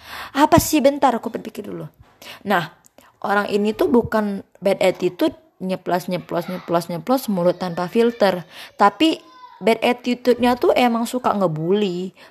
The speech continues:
memang suka nyari masalah sama orang gitu kan. Nah, kadang-kadang ya, ini pengalaman gue. Gue pernah ya, gue tuh kan gak suka nyari masalah.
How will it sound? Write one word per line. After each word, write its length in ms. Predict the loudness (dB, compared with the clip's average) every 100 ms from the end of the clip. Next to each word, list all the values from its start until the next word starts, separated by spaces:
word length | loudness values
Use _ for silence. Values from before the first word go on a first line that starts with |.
| _
memang 320 | -4 -4 -6
suka 320 | -8 -8 -8 -6
nyari 320 | -2 0 0
masalah 480 | -2 0 2 2 0
sama 320 | -4 -6 -6
orang 320 | -6 -6 -8
gitu 200 | -10 -12
kan. 280 | -10 -10 -10 -14 _ _ _ _ _ _ -4
Nah, 280 | 0 0 -2 -8 -18 -16 -18 -20 -20 -20 -20 _ _ 0
kadang-kadang 560 | 2 4 4 4 2
ya, 400 | 2 2 2 0 _
ini 240 | -8 -6 -4
pengalaman 640 | -4 0 2 2 0 -2
gue. 560 | 0 2 2 0 -4 -12 _ _ _ _ _ _
Gue 180 | 2 4
pernah 320 | 4 0 0 -6
ya, 240 | -6 -6
gue 160 | 0 2
tuh 160 | 2
kan 320 | 0 0 0
gak 160 | 0 0
suka 240 | -2 -2
nyari 240 | -2 -4 -4
masalah. 560 | -6 -6 -6 -6 -6